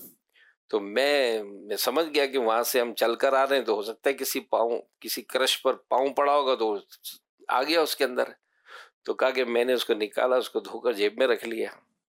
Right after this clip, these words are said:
शाम को आकर मैंने तो भाई इसमें डाल दिया वापस। तो अमीर साहब ने बयान किया था कि आप लोग ये सैकड़ों हजारों आते हो और अक्सर आजकल यही चप्पल पहने जा रहे हैं, तो कहा, "एक एक दाना भी ले जाओ सारे,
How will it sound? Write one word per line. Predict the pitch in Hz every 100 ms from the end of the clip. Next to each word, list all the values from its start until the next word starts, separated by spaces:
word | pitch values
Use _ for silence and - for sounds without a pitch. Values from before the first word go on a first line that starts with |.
| _ - - - -
शाम | - 117 143 160
को | 151
आकर | 135 127 - 151 170 - - - - - - -
मैंने | 117 131 143
तो | 131 139
भाई | 143 135
इसमें | 120 127 110
डाल | 104 101
दिया | 101 98
वापस। | 95 - 113 - - _ _ _ - - _
तो | -
अमीर | 120 151 156
साहब | 170
ने | 160
बयान | 143 147 160
किया | 151 147
था | 156
कि | 156
आप | 143 127
लोग | 147 147
ये | 147
सैकड़ों | - 120 131 135
हजारों | 113 107 123 120
आते | 107 131
हो | 120 101 _ _ _ _ _ - _ -
और | 113
अक्सर | 107 - 147 139
आजकल | 127 - 131
यही | 117 127
चप्पल | 131 127 - 131
पहने | 127 123 120
जा | 110
रहे | 110 123
हैं, | 120
तो | 123
कहा, | 135
"एक | - 127 135 -
एक | 156 143
दाना | 123 123 143
भी | 151
ले | 139 123
जाओ | 139 135
सारे, | 113 101 104